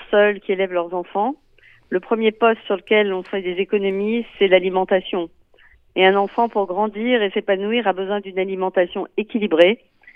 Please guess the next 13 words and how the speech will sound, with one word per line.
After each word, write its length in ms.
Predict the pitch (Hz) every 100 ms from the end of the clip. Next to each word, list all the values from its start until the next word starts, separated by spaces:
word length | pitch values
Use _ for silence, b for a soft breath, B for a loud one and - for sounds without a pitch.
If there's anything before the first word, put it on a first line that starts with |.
| b -
Et 80 | 170
les 120 | 180
conséquences 640 | 247 247 240 226 254 277
d'une 260 | 214 180 185
alimentation 720 | 175 185 185 190 185 - 190
carencée 640 | - 214 208 196 - 226 277 b b b _ -
sont 120 | 196
très 360 | - - 294
importantes 760 | 233 220 214 - 240 247 247 240 -
sur 300 | 202 208 208
la 160 | 190 180
santé 300 | 196 190 196
dentaire, 680 | 190 202 214 214 220 226